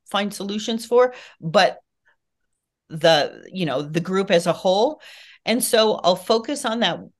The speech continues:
one thing that I was asked to, to kinda come and do and find that one thing. But in my head, it says, I'm saying, "And next time, I'm gonna be prepared to do this thing that talks about instruction to the whole group.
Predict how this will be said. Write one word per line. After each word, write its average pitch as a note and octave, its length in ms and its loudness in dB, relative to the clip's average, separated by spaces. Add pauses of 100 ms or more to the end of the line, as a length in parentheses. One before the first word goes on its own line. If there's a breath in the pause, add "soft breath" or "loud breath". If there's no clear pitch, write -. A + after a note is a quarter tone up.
one F3+ 360 -2
thing A#3+ 220 2
that F3+ 120 4
I E3 100 4
was D#3+ 260 0
asked - 460 -6
to, F3+ 160 -16
to - 120 -14
kinda G3 340 0
come F3+ 240 -2
and F3+ 140 0
do G3 360 -2
and D#3+ 160 -4
find E3 300 -2
that F3 160 -2
one F3+ 240 0
thing. C4 420 -2 (320 loud breath)
But G#3 140 0
in A3 160 2
my F#3 160 2
head, F#3 500 0
it - 120 -8
says, F3 400 -6 (120)
I'm F3 180 -2
saying, E3+ 400 0 (500 loud breath)
"And G3 280 2
next C#4+ 360 -2
time, D3+ 640 -2 (240)
I'm E3 140 0
gonna G#3 240 0
be A3 160 -2
prepared F3 800 -2
to F3+ 100 -10
do F3+ 220 -6
this F3 260 -6
thing F3+ 300 -2
that F3 160 -2
talks F3 320 -2
about E3 280 0
instruction E3 500 -6
to E3 140 -6
the D3 80 -12
whole D3 160 -4
group. C3 320 -14